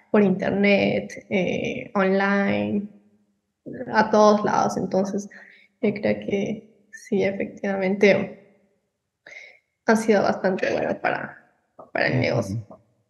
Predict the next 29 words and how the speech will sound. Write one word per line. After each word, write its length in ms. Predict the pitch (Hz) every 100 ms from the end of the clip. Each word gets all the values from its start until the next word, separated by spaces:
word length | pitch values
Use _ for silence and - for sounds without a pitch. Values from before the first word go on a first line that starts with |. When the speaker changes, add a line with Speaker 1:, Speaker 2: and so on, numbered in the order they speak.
| _ - - _
Speaker 2:
Ese 240 | - 165 185
pensamiento 560 | 175 170 151 165 151
que 120 | 120
tú 140 | 113 139
tienes, 560 | 139 131 127 120 -
eh, 500 | 113 107 107 107 101 95
Jordana, 400 | 95 113 180 277
no 180 | 123
es 180 | 123 123
normal 500 | 104 101 101 165 277
en, 280 | 139 107 73 95
en 500 | 101 95 90 92 113
mucha 260 | 117 104
gente. 540 | 92 104 95 90 113 - - - - - _
Eh, 640 | 175 127 123 120 117 113 -
¿de 180 | 120 120
Speaker 1:
<laughs> 60 | 131
Speaker 2:
dónde 320 | 175 196 156
viene, 360 | 131 147 135 104
aparte 440 | - 147 156 139
de, 400 | 123 123 139 -
eh, 220 | - 104 101
recibir 440 | 107 127 127 139
alguna, 720 | 117 110 127 127 120 113 104 92 - 107 98
alguna 260 | 120 139
inducción 640 | 127 110 95 - 160 190 165
en 120 | 117
el 140 | 107 101
colegio? 600 | 90 95 127 - 139